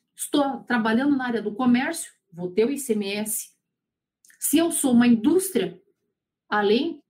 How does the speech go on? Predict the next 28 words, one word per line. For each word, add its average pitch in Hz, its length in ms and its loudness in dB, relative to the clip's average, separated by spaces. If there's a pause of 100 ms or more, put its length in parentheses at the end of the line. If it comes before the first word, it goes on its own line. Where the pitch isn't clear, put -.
(260)
do 185 60 -10
I 180 40 -6
C 208 120 -2
M 214 120 2
S, 247 260 -4
vou 180 120 -6
ter 185 140 0
mais 220 420 -4
o - 20 0
I 339 100 2
P 294 80 -2
I. 247 300 0 (640)
Se - 160 -2
eu 233 80 4
sou 220 180 -2
prestadora 220 540 0
de - 80 -10
serviços, 214 600 0
eu 196 140 2
tenho 220 400 2
o 190 100 0
I-, 190 120 2
o 185 520 2
I 233 180 4
S 180 300 0
S. - 480 -2 (720)
Vou 285 280 0
ter - 260 -2